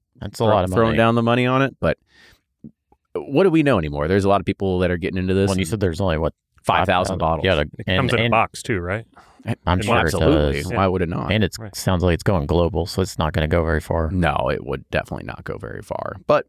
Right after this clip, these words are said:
Speaker 2: you know, this is one of those things. It's, uh, it, keep pumping 'em out, you know, while, while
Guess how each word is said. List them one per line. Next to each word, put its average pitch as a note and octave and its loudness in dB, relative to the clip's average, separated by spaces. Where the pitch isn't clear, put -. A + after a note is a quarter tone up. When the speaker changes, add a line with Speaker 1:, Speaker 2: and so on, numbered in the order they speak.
Speaker 2:
you A2 0
know, F#2 0
this G2+ -2
is A2 -2
one A2+ 0
of A2+ 2
those A2 -2
things. A2+ 0
It's, E2+ -8
uh, F#2+ 2
it, - -2
keep - -4
pumping D3+ 2
'em C#3 4
out, D3 0
you B2 -2
know, G#2+ 4
while, A2 4
while G#2+ 0